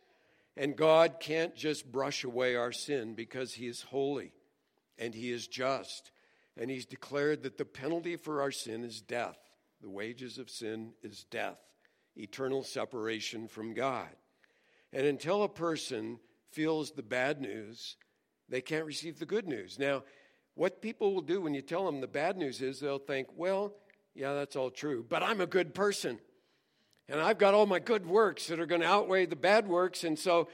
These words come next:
yeah, it's bad news, but that's for the really, really bad people. I'm a good person." And so they have to understand, no, you're not good enough. You have to be perfect.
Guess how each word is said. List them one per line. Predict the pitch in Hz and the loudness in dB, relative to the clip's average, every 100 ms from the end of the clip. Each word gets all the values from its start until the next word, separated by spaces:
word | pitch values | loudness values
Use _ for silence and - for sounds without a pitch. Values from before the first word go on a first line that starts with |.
| - | -14
yeah, | - 262 247 | -2 2 4
it's | 233 | 2
bad | - 190 190 | 2 4 4
news, | 180 175 160 | 4 2 0
but | 131 170 - - _ _ _ | 4 4 4 -4 _ _ _
that's | - 151 - | -4 -2 -2
for | - | -4
the | 147 139 131 - - | 0 2 0 -4 -8
really, | 139 143 127 | -2 0 0
really | 135 131 110 | 0 0 0
bad | 110 110 107 | 0 0 -2
people. | 113 113 127 135 - _ | -6 -4 -4 -4 -8 _
I'm | 113 120 | -8 -8
a | |
good | 117 175 151 | 2 2 2
person." | 135 101 - 82 _ _ _ _ - | -4 -4 -10 -16 _ _ _ _ -12
And | 117 | -6
so | 139 131 | -4 0
they | 131 | 2
have | 135 135 | 0 0
to | 135 | -2
understand, | 127 120 - 135 120 113 | -2 -6 -6 -2 -2 -2
no, | 117 113 113 120 _ _ _ _ _ _ | -2 -2 -2 -6 _ _ _ _ _ _
you're | 104 | -10
not | 110 110 - | -8 -10 -8
good | 117 | -8
enough. | 110 110 113 90 - _ _ _ _ | -6 -6 -6 -8 -14 _ _ _ _
You | 123 | -20
have | - | -18
to | 92 | -18
be | 104 | -18
perfect. | - 117 117 90 - | -8 -8 -8 -12 -18